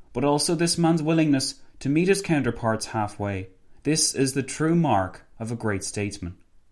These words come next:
After a gesture from Lloyd George, which indicated that the Prime Minister would listen,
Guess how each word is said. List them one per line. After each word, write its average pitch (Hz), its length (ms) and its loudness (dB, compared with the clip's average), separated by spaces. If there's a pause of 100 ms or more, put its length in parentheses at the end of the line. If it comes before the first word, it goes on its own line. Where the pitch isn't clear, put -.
(500)
After 143 260 0
a 117 60 2
gesture 104 480 -2
from 101 240 -4
Lloyd 92 260 -2
George, 98 460 -2
which - 320 -12
indicated 95 600 -4
that 92 120 -8
the 90 80 -10
Prime 90 220 -2
Minister 90 380 -4
would 87 160 -6
listen, 113 420 -4